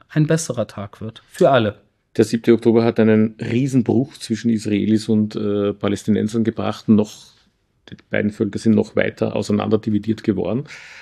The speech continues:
Speaker 2: Äh, haben Sie da irgendeine Hoffnung, wie man das wieder kitten kann, beziehungsweise kitten muss? Weil beide müssen zusammenleben. Das ist ein Zustand, der nicht auf, äh, Jahrzehnten weiter so gehen kann.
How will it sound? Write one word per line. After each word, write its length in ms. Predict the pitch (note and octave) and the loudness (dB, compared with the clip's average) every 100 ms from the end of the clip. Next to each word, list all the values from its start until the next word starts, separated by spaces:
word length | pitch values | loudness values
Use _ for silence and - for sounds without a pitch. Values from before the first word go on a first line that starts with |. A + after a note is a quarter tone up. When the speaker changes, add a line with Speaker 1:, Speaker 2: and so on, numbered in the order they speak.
| - _ - | -20 _ 0
Speaker 2:
Äh, 400 | G#2 G#2 G2+ G2+ - _ _ _ _ _ _ | 4 6 6 4 -2 _ _ _ _ _ _
haben 340 | - - G2 | -12 -10 -6
Sie 140 | A2 B2+ | -2 0
da 280 | A#2+ - - _ _ _ _ _ _ - | 0 -4 -8 _ _ _ _ _ _ -2
irgendeine 720 | B2+ C#3 D3 B2+ A#2 A#2+ A2 | 2 4 4 4 4 4 2
Hoffnung, 540 | G2 - A#2+ A#2 A2+ | -4 -2 2 2 4
wie 80 | A2+ | 4
man 140 | A2 | 4
das 220 | G#2+ G#2 A2+ | 2 -4 -2
wieder 220 | G#2+ A2 | -2 -2
kitten 600 | - - - _ B2 A2 | -6 -14 -16 _ -2 -2
kann, 340 | - G#2+ D3 | -4 -8 -6
beziehungsweise 560 | C#3 A#2 A#2 A2+ G#2+ G#2+ | -6 -4 -4 -2 -2 -4
kitten 420 | - C#3 - G#2 | -8 -8 0 0
muss? 340 | A2+ F#3+ - - - - _ - | 0 -2 -8 -16 -20 -20 _ -8
Weil 280 | G#2 G#2 | -2 -2
beide 400 | G#2+ - G#2+ A#2 | -2 0 0 4
müssen 300 | B2+ C#3+ - | 2 2 -2
zusammenleben. 800 | C#3 B2+ G#2 A#2 A#2+ G#2+ E3 D#3+ | -4 0 2 2 4 2 2 0
Das 180 | A#2+ A2 | -2 -4
ist 100 | G#2+ | -4
ein 120 | A2 | -4
Zustand, 440 | G#2+ A#2+ - A2 G#2+ | -2 -6 -4 -4 -4
der 100 | G2+ | -8
nicht 200 | G#2+ G#2+ | -6 -6
auf, 220 | G#2 - | -8 -8
äh, 320 | G2 F#2+ G2 | -10 -8 -6
Jahrzehnten 560 | F#2+ G2 - A2 A2 G2 | -6 -6 -4 -4 -2 -2
weiter 240 | F2 - | -4 -6
so 160 | A2 A2 | -8 -4
gehen 260 | G2 G#2+ | -2 -2
kann. 260 | A2 G#2+ | -2 -6